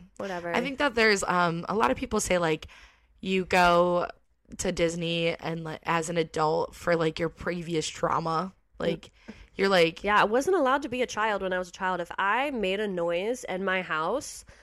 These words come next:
Speaker 1: I was
Speaker 2: Yeah.
Speaker 1: in trouble.
Speaker 2: So
Speaker 1: And I also think that's why I'm so randomly loud now. If I feel,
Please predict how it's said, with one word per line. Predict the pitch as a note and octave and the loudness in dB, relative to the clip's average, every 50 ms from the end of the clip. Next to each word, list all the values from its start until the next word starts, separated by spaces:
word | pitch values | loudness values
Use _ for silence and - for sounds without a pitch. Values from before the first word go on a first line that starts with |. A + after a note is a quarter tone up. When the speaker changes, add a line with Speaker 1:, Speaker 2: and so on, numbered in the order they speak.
| - - | -12 -4
Speaker 1:
I | D3+ F3+ | -2 0
was | G3+ G#3+ | 0 0
Speaker 2:
Yeah. | G3+ F#3+ | 0 -2
Speaker 1:
in | |
trouble. | F#3 - F#3 F#3 - - - - A#3+ - _ _ _ _ _ _ _ - | -2 -4 -4 -4 -4 -8 -6 -8 -8 -10 _ _ _ _ _ _ _ -12
Speaker 2:
So | - - E3+ | -6 -4 0
Speaker 1:
And | E3 A3+ B3+ | 2 4 4
I | A#3+ | 4
also | - - A3+ B3 - E4+ E4+ | 2 2 -2 -2 -2 -6 -4
think | - D4+ C#4+ C4+ | -2 -4 -2 -2
that's | C4 B3+ - - | -2 -4 -4 -4
why | A3 G#3+ G#3 G#3 | -2 -2 -2 0
I'm | G#3 G#3+ | -2 -4
so | G#3 - - - A3 G3+ G3 G3 G3 G3+ G3+ - - G#3 | -6 -8 -6 -4 -2 -2 0 0 0 -2 -4 -6 -10 -8
randomly | - G3 F#3+ F#3+ F#3+ F#3+ G3+ G3 G3 G3+ G3 | -6 -2 -2 0 0 0 -2 -2 -4 -6 -6
loud | G3+ F#3 E3+ F3 F#3 F3+ F#3 | -4 -2 0 0 0 -2 -2
now. | F#3+ F3+ D#3+ D#3+ D#3+ D#3 D#3+ F3+ A#3 B3+ - | -4 -6 -6 -4 -4 -2 0 0 0 0 -2
If | - G3 - | -2 -4 -2
I | G#3+ G#3+ G#3+ | -2 -4 -4
feel, | - - - G3 F3+ F3+ G3+ G#3+ | -6 -10 -6 -4 -2 -2 -2 -2